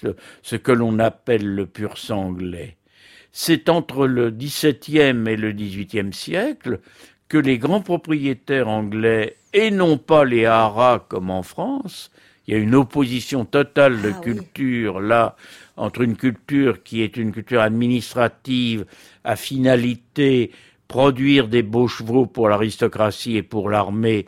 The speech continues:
Speaker 1: et une culture qui est une culture d'aristocratie, mais que le roi laisse totalement libre, et qui ont fabriqué, à partir de racines orientales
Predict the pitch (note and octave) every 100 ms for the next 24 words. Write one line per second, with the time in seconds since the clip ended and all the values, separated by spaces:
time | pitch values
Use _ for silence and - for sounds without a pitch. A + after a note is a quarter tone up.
0 | - - - D3+ D3+ E3 - F3 C3+ -
1 | E3+ E3 C#3 B2+ - B2+ B2 - C3+ A2+
2 | C#3 C3 A2 C3 C3+ C#3+ - - C#3+ -
3 | - C3 - - C#3 C3 A#2 - - -
4 | - B2 B2 - - C3+ B2 A2 A#2+ C#3+
5 | C3+ A#2 A2 - D#3 D#3 C#3+ C3 B2 A#2+
6 | A2+ B2+ C4 A#3 E3 - - _ - G#3
7 | - - E3 C#3+ C#3 G#3 C#4 _ _ _
8 | - - A#3 A#3 D#3+ D3+ - - A3+ D#4
9 | _ _ _ _ - C#3 - D3 - -
10 | D3 C#3 G#2+ G2+ A2 G#2 G2+ F#2+ A2+ G#2
11 | - C3+ A#2+ A2 G2 F2+ - - _ -
12 | B2+ A2 A2+ A#2+ A#2 _ C3+ B2+ A#2+ A2
13 | G#2 G#2